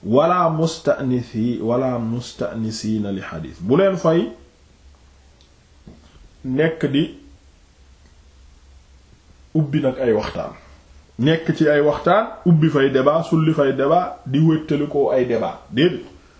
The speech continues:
Lekk ngeen ba pare, jóg leen ngeen dem. Bu leen fi dugg laata ñu leen di woo. Bu leen toog di xaar plat yi pare, wala ak, ak, ak, ak seem, di xaar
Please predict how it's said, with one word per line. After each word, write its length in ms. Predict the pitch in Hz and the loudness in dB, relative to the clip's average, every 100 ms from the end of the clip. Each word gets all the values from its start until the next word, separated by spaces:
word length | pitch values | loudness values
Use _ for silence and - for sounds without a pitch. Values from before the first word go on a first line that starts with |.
| - _ _ - | -20 _ _ -8
Lekk 340 | 104 139 - | -4 -4 -6
ngeen 300 | 143 135 131 | -6 -4 -4
ba 80 | 127 | -6
pare, 300 | 120 127 131 | -6 -8 -6
jóg 220 | 123 117 | -6 -4
leen 200 | 120 104 90 | -4 -4 -6
ngeen 180 | 85 | -10
dem. 160 | 80 - - - - - _ _ _ _ _ - - - - - | -10 -14 -18 -20 -20 -20 _ _ _ _ _ -20 -20 -20 -20 -6
Bu 140 | 107 | 0
leen 180 | 147 147 | 2 0
fi 100 | 135 | -2
dugg 220 | 131 131 | -6 -2
laata 380 | 127 127 139 135 | 0 0 0 -4
ñu 120 | 131 | -4
leen 220 | 131 127 | -2 -2
di 80 | 110 | -2
woo. 380 | 104 98 98 - - - - _ _ _ _ - - - _ | -4 -2 -4 -4 -8 -20 -20 _ _ _ _ -20 -20 -20 _
Bu 120 | - 113 | -6 0
leen 220 | 147 147 | 2 0
toog 240 | 147 131 | -2 -2
di 80 | 127 | -2
xaar 360 | 123 127 120 117 | -6 -6 -6 -6
plat 300 | 117 120 117 | -4 -4 -4
yi 100 | 110 | -6
pare, 360 | 110 107 107 117 - _ - _ | -6 -6 -6 -8 -20 _ -20 _
wala 380 | 113 120 131 120 - | -4 -2 0 -2 -6
ak, 160 | 123 - - | -14 -16 -12
ak, 160 | 127 - - | -12 -12 -14
ak, 140 | 120 - - | -14 -14 -14
ak 180 | 123 - | -12 -10
seem, 320 | - 110 165 - - - - - _ _ - - - | -8 -6 -8 -12 -20 -20 -20 -20 _ _ -20 -20 -20
di 220 | - 101 | -10 -4
xaar 440 | 120 - 135 123 | -4 -2 0 -2